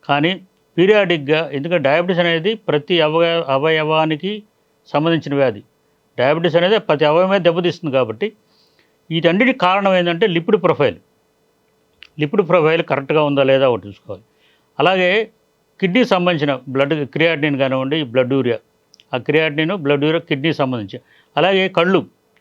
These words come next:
రెటినోపతి, ఎందుకంటే రెటినోపతి ఉన్నా చూపు బాగానే ఉంటుంది, చూపు మామూలుగానే ఉంటుంది. అది రెటినోపతి చి-, బాగా తేడా వచ్చిన దాకా మనకు చూపు తగ్గదు.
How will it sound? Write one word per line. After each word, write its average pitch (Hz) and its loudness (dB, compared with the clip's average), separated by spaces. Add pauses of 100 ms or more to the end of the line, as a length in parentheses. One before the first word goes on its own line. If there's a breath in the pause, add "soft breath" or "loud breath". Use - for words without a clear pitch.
(240)
రెటినోపతి, 151 0 (240)
ఎందుకంటే 175 -2 (640 soft breath)
రెటినోపతి 196 2
ఉన్నా 214 0 (100)
చూపు 214 2
బాగానే 196 4
ఉంటుంది, 120 -4 (100)
చూపు 208 -4
మామూలుగానే 190 2
ఉంటుంది. 107 -8 (840)
అది 147 2 (280)
రెటినోపతి 190 0 (160)
చి-, 165 -4 (240)
బాగా 185 2 (440)
తేడా 170 2
వచ్చిన 175 -6 (140)
దాకా 208 -2
మనకు 160 -6
చూపు 185 -4 (680)
తగ్గదు. 156 2